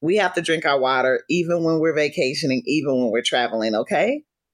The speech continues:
Drink your water, mind your business. So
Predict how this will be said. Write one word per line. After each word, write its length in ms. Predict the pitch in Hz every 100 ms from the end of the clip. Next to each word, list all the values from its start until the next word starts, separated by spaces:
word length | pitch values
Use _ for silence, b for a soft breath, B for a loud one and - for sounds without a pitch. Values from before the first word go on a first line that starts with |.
| _ -
Drink 280 | 139 151
your 100 | 196
water, 400 | 190 170 165 165
mind 400 | 170 123 127 143
your 80 | 156
business. 500 | 120 95 - 67 - -
So 300 | 151 139